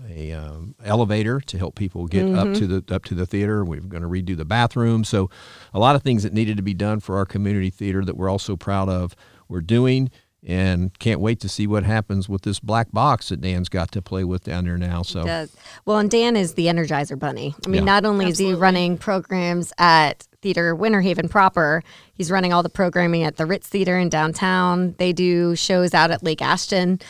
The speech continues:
Speaker 1: Yeah.
Speaker 2: Um, you know, there's, uh, multiple facilities that have, uh, Dan and Theater Winter Haven's fingerprints on it. So
Speaker 1: Well, I
Speaker 2: we're
Speaker 1: showed
Speaker 2: very
Speaker 1: up
Speaker 2: thankful.
Speaker 1: yesterday or two days ago for the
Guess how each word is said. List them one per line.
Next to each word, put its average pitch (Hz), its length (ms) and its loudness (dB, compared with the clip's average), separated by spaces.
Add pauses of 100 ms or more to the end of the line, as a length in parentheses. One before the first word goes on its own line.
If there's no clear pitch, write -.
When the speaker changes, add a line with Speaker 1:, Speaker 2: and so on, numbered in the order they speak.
Speaker 1:
Yeah. 82 240 -4
Speaker 2:
Um, 165 640 4 (100)
you 196 120 0
know, 165 180 2
there's, 180 420 -2
uh, - 280 -14 (560)
multiple 208 600 6
facilities 170 760 0
that 165 360 2
have, 165 560 2
uh, 170 160 4
Dan 170 260 0
and 165 140 0
Theater 170 200 0
Winter 160 180 0
Haven's 160 300 -2
fingerprints 156 440 -6
on 156 160 -6
it. - 180 -10
So - 160 -6
Speaker 1:
Well, 135 140 6
I 127 40 6
Speaker 2:
we're 123 40 6
Speaker 1:
showed - 220 2
Speaker 2:
very 117 80 4
Speaker 1:
up 110 40 4
Speaker 2:
thankful. 104 120 -2
Speaker 1:
yesterday 101 460 0
or 90 160 0
two - 200 -4
days 110 200 4
ago 98 240 2
for 101 200 -2
the 90 180 0